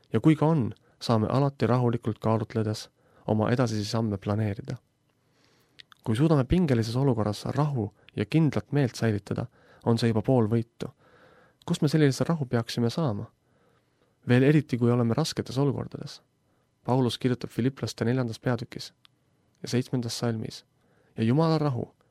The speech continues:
mis on ülem kui kogu mõistmine, hoiab teie südamed ja mõtted Kristuses Jeesuses." Taavet, olles vaenlaste keskel ning mõistes,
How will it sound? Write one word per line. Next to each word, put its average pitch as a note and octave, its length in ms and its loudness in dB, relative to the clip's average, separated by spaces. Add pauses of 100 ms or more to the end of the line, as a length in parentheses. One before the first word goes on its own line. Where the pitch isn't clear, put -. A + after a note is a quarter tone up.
(100)
mis - 180 -4
on A2+ 60 0
ülem A#2+ 240 2
kui - 180 -8
kogu C#3+ 240 -2
mõistmine, B2+ 600 -2 (680)
hoiab C3 260 2
teie A2 160 0
südamed G#2+ 500 -4 (120)
ja - 80 -6
mõtted - 380 -6
Kristuses A2 480 -6
Jeesuses." A2 520 -6 (1600)
Taavet, C#3+ 500 0 (280)
olles A#2+ 200 2
vaenlaste C3 440 0
keskel C3 360 -2
ning G#2+ 160 -4
mõistes, C3+ 560 -2